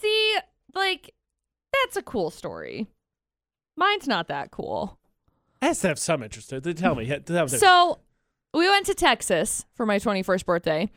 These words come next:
Speaker 1: Um, it was nice. It's warm. My birthday's in March, so it's still, like,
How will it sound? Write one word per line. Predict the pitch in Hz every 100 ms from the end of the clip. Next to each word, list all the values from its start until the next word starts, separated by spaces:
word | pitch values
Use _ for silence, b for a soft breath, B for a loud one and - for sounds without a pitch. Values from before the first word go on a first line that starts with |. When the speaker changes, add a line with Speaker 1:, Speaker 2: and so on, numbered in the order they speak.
| _ _ _ _ -
Speaker 1:
Um, | 202 190 180 180 180 -
it | 202
was | 202
nice. | 247 208 254 254
It's | 233
warm. | 247 240 233
My | 214
birthday's | 220 233 226
in | 214
March, | 214 180 208 -
so | - 220 196
it's | 202 -
still, | - 254 233
like, | 214 196 -